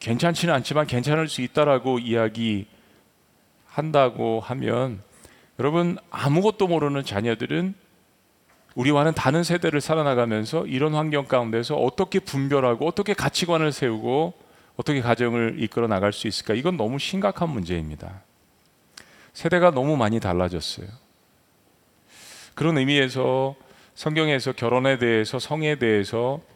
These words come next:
여러 차례에서 이야기하지만 특별히 고린도 교회에 많은 문제들이 있었는데 고린도라는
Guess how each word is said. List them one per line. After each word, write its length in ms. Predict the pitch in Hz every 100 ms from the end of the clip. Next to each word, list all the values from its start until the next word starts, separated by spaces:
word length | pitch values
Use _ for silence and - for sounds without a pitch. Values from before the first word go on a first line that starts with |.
| _ _ - _ _ -
여러 120 | 117
차례에서 440 | 135 143 135 120 117
이야기하지만 840 | 107 110 107 104 95 110 135 104
특별히 380 | - - 170 151
고린도 760 | - 127 147 156 160 135 87 - _ _
교회에 560 | 131 117 101 107 160 214 _ - _
많은 280 | - - 185
문제들이 440 | 185 147 156 151 123
있었는데 560 | - 120 113 113 143
고린도라는 920 | 127 131 147 156 147 117 120 151 147